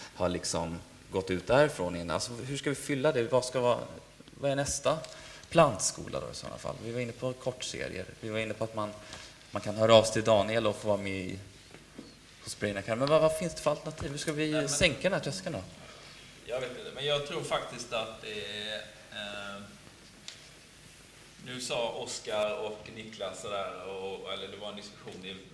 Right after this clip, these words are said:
Speaker 2: författarseminariet här fram-, för, före, att, att det, det är kul att manusförfattarna har fått en, en bättre status.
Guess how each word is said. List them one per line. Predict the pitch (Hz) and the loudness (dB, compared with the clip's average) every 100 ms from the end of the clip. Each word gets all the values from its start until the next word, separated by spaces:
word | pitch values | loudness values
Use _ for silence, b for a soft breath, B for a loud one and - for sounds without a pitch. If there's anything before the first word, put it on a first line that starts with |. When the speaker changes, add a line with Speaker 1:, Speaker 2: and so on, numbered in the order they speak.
| 90 - | -18 -14
Speaker 2:
författarseminariet | 110 95 92 90 90 95 92 90 95 - 104 104 95 98 | -12 -10 -10 -10 -10 -12 -12 -12 -14 -12 -8 -6 -6 -6
här | - 95 | -8 -8
fram-, | 113 107 - - | -8 -8 -12 -12
för, | 113 95 - - | -10 -10 -10 -8
före, | 113 92 87 90 | -6 -4 -4 -6
att, | - - - | -8 -14 -10
att | 98 - | -10 -10
det, | 98 95 | -12 -10
det | 101 98 | -10 -10
är | |
kul | - 113 95 | -8 -8 -8
att | 95 104 | -10 -6
manusförfattarna | 113 98 98 - 104 - 101 | -4 -4 -8 -10 -10 -8 -8
har | 104 | -8
fått | 107 107 107 | -12 -10 -8
en, | 101 104 - 98 | -8 -8 -12 -14
en | - - | -12 -8
bättre | - - | -8 -8
status. | - 151 135 98 - 87 139 - | -2 2 2 0 -6 -8 -8 -12